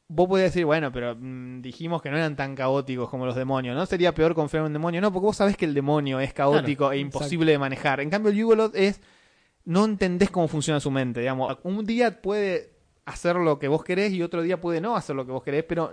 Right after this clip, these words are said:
Speaker 1: no de una manera caótico
Speaker 2: Predecible,
Speaker 1: neutral.
Speaker 2: claro.
Speaker 1: Así que vos decís, "Ah, nunca sé lo que hace, es re loquito". No, no, sino que su,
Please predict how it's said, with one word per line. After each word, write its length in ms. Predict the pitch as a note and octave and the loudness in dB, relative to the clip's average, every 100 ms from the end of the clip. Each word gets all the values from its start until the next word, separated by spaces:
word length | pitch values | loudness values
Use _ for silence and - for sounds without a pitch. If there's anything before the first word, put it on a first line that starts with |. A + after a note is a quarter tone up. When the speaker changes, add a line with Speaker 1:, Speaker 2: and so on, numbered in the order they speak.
| A2+ | -8
Speaker 1:
no 320 | D#3 A#3 B3+ | -2 2 4
de 60 | F3 | 4
una 140 | D3+ | 2
manera 580 | C#3 D3 D3 C3 A#2+ _ _ _ _ _ _ - | 0 2 4 4 0 _ _ _ _ _ _ -4
caótico 400 | C3+ D3+ D#3 D3 | 2 4 4 4
Speaker 2:
Predecible, 200 | C3+ C#3 | 4 2
Speaker 1:
neutral. 400 | C#3+ D3+ D3 C3 | 4 6 6 6
Speaker 2:
claro. 280 | B2+ C3+ C3+ _ | 0 -6 -12 _
Speaker 1:
Así 240 | D3+ C3+ D#3+ | -8 -4 2
que 80 | D#3+ | 4
vos 160 | D#3+ | 6
decís, 120 | D#3+ | 4
"Ah, 140 | E3 F#3 | 2 0
nunca 300 | F3+ F3 D3+ | -2 -2 -2
sé 140 | F3 | 2
lo 120 | E3 | 2
que 80 | D3+ | 4
hace, 240 | E3 D#3+ D3+ | 4 4 2
es 60 | |
re 100 | D#3 | 4
loquito". 400 | D3+ D3 D3 C3 | 4 2 -2 -6
No, 120 | F3+ G#3+ | -4 -2
no, 140 | F#3 | -2
sino 260 | - A3 A3+ | -4 -10 -4
que 400 | A3 - _ _ _ _ | -4 -4 _ _ _ _
su, 760 | - - - - E3 D#3+ D3+ | -16 -14 -12 -2 2 2 0